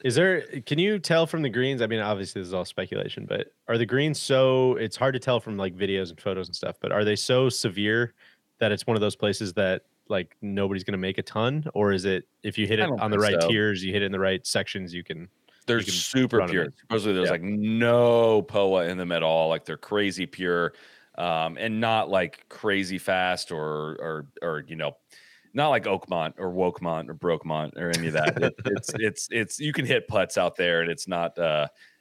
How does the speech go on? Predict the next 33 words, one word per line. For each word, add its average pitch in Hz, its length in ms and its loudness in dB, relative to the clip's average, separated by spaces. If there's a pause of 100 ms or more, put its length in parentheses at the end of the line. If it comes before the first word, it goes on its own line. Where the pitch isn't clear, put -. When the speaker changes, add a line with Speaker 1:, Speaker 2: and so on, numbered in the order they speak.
Speaker 2:
I, 95 180 -2
I 120 60 2
guess 139 120 0
I 147 60 2
didn't, 123 160 -2
honestly 127 300 0
didn't 110 120 -2
pay 107 100 0
that 101 180 2
much 113 160 -4
attention 113 260 -4
to 120 80 0
it 104 60 -2
today, 107 220 2
but 92 120 -4
nothing 92 380 -2
stunned 85 400 -6
me 80 100 -4
in 78 120 -6
terms 80 260 -6
of, - 80 -10
like, 76 100 -6
dude, 85 160 -8
how 90 160 0
is 76 80 -6
anybody 78 320 -6
ever 73 140 -6
gonna 73 120 -10
make 73 180 -10
a - 20 -20
putt - 200 -12
like 64 200 -12
that? 53 220 -12